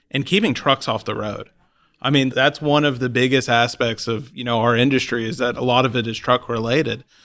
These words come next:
but being able to ensure that we can do, you know, more with less, as well as being able to focus and, you know, actually look at things from an exception base, as opposed to just, "Hey,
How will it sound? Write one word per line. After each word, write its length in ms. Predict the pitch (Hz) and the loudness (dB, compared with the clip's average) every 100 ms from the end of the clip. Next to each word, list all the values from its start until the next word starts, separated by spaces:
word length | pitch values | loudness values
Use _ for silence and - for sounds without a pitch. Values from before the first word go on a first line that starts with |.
| _ _ | _ _
but 180 | 143 123 | -4 0
being 280 | 107 156 170 | 2 4 4
able 320 | 165 156 139 | 4 4 2
to 140 | 120 147 | -2 -2
ensure 420 | 120 - 127 131 | -2 0 2 2
that 100 | 123 | 2
we 140 | 127 | -2
can 180 | 117 127 | -2 -2
do, 360 | 117 123 120 120 | 0 2 2 -2
you 140 | 120 | -4
know, 240 | 113 110 - _ _ - | -4 -6 -10 _ _ -12
more 380 | 127 131 151 156 | -2 2 6 6
with 220 | 139 120 | 4 -2
less, 680 | 117 123 127 127 - - - _ _ - | 0 2 2 0 -4 -14 -16 _ _ -12
as 160 | 123 | -8
well 300 | 123 143 160 | 0 4 4
as 160 | 143 123 | 4 2
being 260 | 135 131 | -2 0
able 320 | 131 127 131 123 | 0 -2 -2 -6
to 240 | - 117 | -4 -6
focus 800 | - - 120 127 139 117 110 - | -6 0 4 4 4 4 2 -4
and, 400 | 123 127 117 - | -2 0 0 -2
you 100 | 127 | -2
know, 220 | 113 113 | -2 0
actually 560 | 120 123 - 131 117 - _ _ _ - | 0 -2 0 2 2 -2 _ _ _ -12
look 340 | 131 143 147 | 0 2 4
at 160 | 143 - | 2 0
things 280 | 139 131 - | -2 -2 -2
from 180 | 131 | -4
an 60 | 120 | -4
exception 640 | 110 - 143 - - 110 | -6 -2 -2 -2 -8 -8
base, 420 | 104 104 104 - - | -8 -8 -8 -12 -4
as 120 | 135 | -4
opposed 380 | 123 135 131 123 | -2 2 2 2
to 60 | 123 | -2
just, 240 | 123 113 | -4 -4
"Hey, 400 | 139 135 127 117 | 0 4 4 2